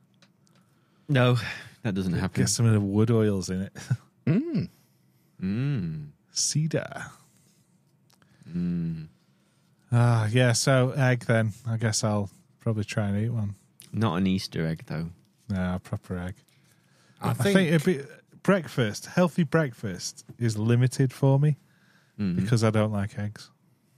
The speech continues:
Speaker 3: Just skip it.
Speaker 1: Yeah, you could just not have breakfast.
Speaker 3: Just don't have breakfast.
Speaker 1: Yeah.
Speaker 2: Oh, yeah, I suppose.
Speaker 1: What about
Speaker 3: Have, have
Speaker 1: Weetabix?
Speaker 3: brunch. Have a, have an early lunch at eleven.
Speaker 1: Mm.
Speaker 2: Yeah, yeah.
Speaker 3: That's how I started. I started skipping breakfast and having lunch about quarter to eleven, eleven o'clock when I got hungry.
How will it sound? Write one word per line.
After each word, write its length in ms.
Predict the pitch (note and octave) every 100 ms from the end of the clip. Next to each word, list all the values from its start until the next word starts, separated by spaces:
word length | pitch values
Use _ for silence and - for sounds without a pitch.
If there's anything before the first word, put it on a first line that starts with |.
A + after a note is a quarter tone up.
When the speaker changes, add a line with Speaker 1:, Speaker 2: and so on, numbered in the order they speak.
| _ _ _ _ _ _ _ _ _ _ _
Speaker 3:
Just 180 | - -
skip 280 | - C#3 -
it. 120 | F#2 _ _
Speaker 1:
Yeah, 140 | G#2+
you 60 | G#2+
could 140 | G2+
just 160 | F2+ E2+
not 200 | F#2+ F2+
have 340 | - F2+ F2+ _
breakfast. 300 | E2 - -
Speaker 3:
Just 120 | D#2+
don't 140 | A2+
have 180 | A2+ B2
breakfast. 480 | - E2 - - - E2+
Speaker 1:
Yeah. 180 | E2+ F2+ G#2+
Speaker 2:
Oh, 140 | G2+
yeah, 100 | F#2+
I 20 |
suppose. 440 | F#2+ - F#2 F#2 - - - _
Speaker 1:
What 100 | -
about 140 | B2 A2
Speaker 3:
Have, 80 | -
have 80 |
Speaker 1:
Weetabix? 240 | A2 B2 C#4
Speaker 3:
brunch. 360 | G#3+ - - - -
Have 100 | D#3
a, 220 | D3+ -
have 140 | D3
an 160 | D3 C#3
early 340 | A2 C3+ C3 B2
lunch 440 | A2+ A2 F#2+ -
at 80 | E2+
eleven. 500 | G2+ F#2 F#2 E2+ D#2+ _ _ _ _ -
Speaker 1:
Mm. 380 | F#2 F#2+ E2+ D2 _
Speaker 2:
Yeah, 80 | C3+ D3
yeah. 240 | C#3 A#2 A#2+ -
Speaker 3:
That's 200 | D#3 -
how 120 | B2
I 140 | A#2+ A#2+
started. 540 | - F2 D#2+ E2 A2 - _ _ _ _ G#2
I 40 | G2+
started 340 | - G2 F2
skipping 400 | - D3 B2 B2+
breakfast 440 | G#2+ F#2 - F#2 -
and 100 | E2+
having 300 | G2 F#2 F#2
lunch 300 | G2 F2+ -
about 380 | E2 D#2+ D#2 -
quarter 380 | - A2+ F#2 -
to 100 | G#2+
eleven, 340 | G2+ G2+ G2+
eleven 320 | G2 G#2 G2+
o'clock 380 | G2+ - G2 G#2+
when 100 | G2+
I 40 | G#2
got 220 | G2 -
hungry. 400 | - G#2+ G#2+ A#2+